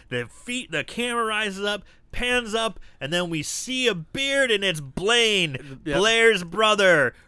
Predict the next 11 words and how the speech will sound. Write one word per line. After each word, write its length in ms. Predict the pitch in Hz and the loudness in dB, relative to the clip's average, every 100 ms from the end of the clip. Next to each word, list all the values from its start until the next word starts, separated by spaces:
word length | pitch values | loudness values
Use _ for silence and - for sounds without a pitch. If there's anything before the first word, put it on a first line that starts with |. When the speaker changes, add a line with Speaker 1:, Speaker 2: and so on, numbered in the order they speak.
| - | -2
Speaker 1:
revealed. 520 | 180 190 220 208 170 | -2 0 0 0 -2
She 100 | 196 | -2
looks 240 | 208 202 | -2 -2
up 120 | 233 226 | -2 -2
and 60 | |
goes, 180 | 196 160 - - - | -4 -4 -10 -20 -20
"You 400 | - 165 320 381 370 - - | -6 0 4 2 0 -4 2
asshole!" 720 | 330 381 - 277 269 226 160 | 6 6 6 6 8 8 6
Speaker 2:
See, 200 | 226 214 | 0 -4
now 220 | 202 196 185 | 4 6 4
here, 420 | - 294 349 | 2 2 2